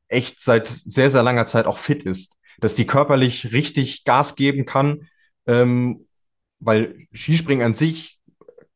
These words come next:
kann sie seit jeher super, aber es fehlte, äh, in gewissen Phasen halt auch an der Substanz und die ist jetzt aktuell da und, äh, im Prinzip hat sie das, äh, geliefert, was man sich von ihr erwarten konnte jetzt, äh, in Abwesenheit,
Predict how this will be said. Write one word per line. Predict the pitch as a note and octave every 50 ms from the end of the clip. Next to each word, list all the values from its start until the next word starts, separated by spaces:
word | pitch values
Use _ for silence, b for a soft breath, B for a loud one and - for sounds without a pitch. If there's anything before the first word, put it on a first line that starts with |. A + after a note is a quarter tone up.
| _ -
kann | - B2 B2
sie | B2+ B2
seit | A2+ A#2 A2 G2 G2
jeher | A#2 C#3 C#3+ C3+ C#3
super, | C3+ C#3+ D3+ D3 D3 B2+
aber | - A#2+
es | A2+ -
fehlte, | - D3 D#3 D#3 D3+ C3+
äh, | B2 A#2+ A2+ E2 E2 A#2+ A#2+ A#2+ A#2+ A2+ E2+ - F2+
in | F2 B2+ A#2
gewissen | A2+ B2+ B2+ B2+ A2
Phasen | - A#2 A#2+ B2+ - B2+
halt | A2+ A2
auch | A2+ -
an | - A2+
der | A2+ G#2+
Substanz | G2 - - - - B2 A#2 - -
und | G2+ F#2
die | F#2+ G#2+
ist | A2+ -
jetzt | A#2 - - - B B B B B B B
aktuell | B G#2+ - - - A#2+ G#2+ - A2+ A2+ A2+ A2+ A2+ A2+ - _ _ _ _ _ -
da | G#2+ G#2 A2+ C3 C#3 C#3+
und, | - - B2 A#2+ A#2+ A#2+ A2+ - - -
äh, | - A2 A2 A2 A2
im | G#2+ G#2
Prinzip | - C3 A2+ - - C#3+ D3 D3+ D3+ - - _ _ _ _ _ _ _ _ _ -
hat | - A#2+ B2 -
sie | C3+ A2
das, | - A#2 B2 B2 - - - -
äh, | B2 A#2+ B2 B2 A2+ A2
geliefert, | A#2+ A#2+ A#2 C3+ C3 C3+ A2
was | A2+ A2+ -
man | - A2+ A2 A#2+ A2+
sich | A2 A#2 A2+
von | - - A#2
ihr | A2+ A#2+
erwarten | A2+ G#2 A2+ B2+ - - -
konnte | - G2+ F#2+ F#2 -
jetzt, | F#2+ F#2 F#2 - - - -
äh, | F#2+ F#2+ F#2
in | F#2 F2
Abwesenheit, | E2 F#2 - G2+ G2+ G2+ G#2 F#2+ G2+ G2+ F#2+ G2 G2+ F#2+ - -